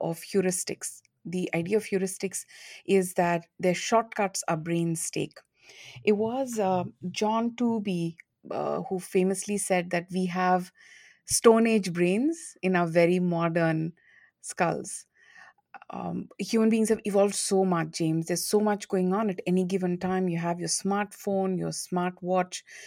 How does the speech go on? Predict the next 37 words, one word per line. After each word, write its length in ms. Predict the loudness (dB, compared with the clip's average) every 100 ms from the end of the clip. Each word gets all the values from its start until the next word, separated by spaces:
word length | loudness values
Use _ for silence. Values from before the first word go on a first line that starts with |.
| -20 -12
you 120 | -6
have 80 | -4
your 120 | -4 -2
emails, 800 | 0 2 2 2 2 2 0 -2
you 60 | -4
have 100 | -2
a 80 | -2
monitor 460 | 0 2 0 0 -2
in 120 | -2
front 260 | -4 -4
of 160 | -6 -6
you. 280 | -4 -4 -6 _ _ _ _ _ _ _
So 240 | -2 0
much 240 | 2 0 -2
input 460 | 0 0 0 -6 -8 _ _
from 340 | -8 -6 -4 -6
various 480 | -2 0 2 2 0
advances 560 | -4 -2 -2 -2 -6 -8
human 240 | -4 -2
beings 240 | -2 -4 -4
have 120 | -4
made, 340 | 0 0 -2 -10 -20 -20 -20 _
but 140 | 2
our 100 | 2
brains 520 | 2 2 4 4 2
have 240 | 0 -2 2
not 320 | 0 0 -4 -6
actually 640 | -6 -6 -6 -4 -4 -6 _ _ _ _ _ _ _
literally 680 | 2 4 4 2 -2 -2 -2
evolved 640 | -4 -2 0 0 0 -2 -6 _
very 220 | -2 -2
much. 420 | -4 -10 -12 -16 -16 _ _ _ _ -16
So 140 | -6
we're 140 | -2 0
still 500 | 0 2 4 4 2
working 720 | 2 4 2 0 -4 -4 -6
with 300 | -6 -6 -6